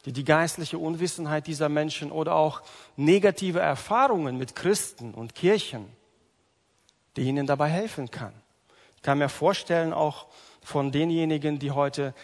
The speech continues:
da sind, nicht unbedingt positive Erfahrungen haben mit uns Christen, mit uns als Gemeinde.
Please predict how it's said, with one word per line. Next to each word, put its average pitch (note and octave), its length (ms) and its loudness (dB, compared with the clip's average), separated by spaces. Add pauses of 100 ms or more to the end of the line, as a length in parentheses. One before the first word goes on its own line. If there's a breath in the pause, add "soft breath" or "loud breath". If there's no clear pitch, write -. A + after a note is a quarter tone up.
(160 loud breath)
da D3 400 4
sind, D#3+ 340 -6 (720)
nicht D3+ 160 -4
unbedingt F3 420 0
positive F#3+ 540 0
Erfahrungen A#2 680 -6
haben G#2+ 340 -10 (160)
mit - 280 -2
uns G#3+ 540 -4
Christen, - 500 -8
mit B2 160 -4
uns - 520 -6 (280 soft breath)
als A#2+ 280 -8
Gemeinde. C3 500 -6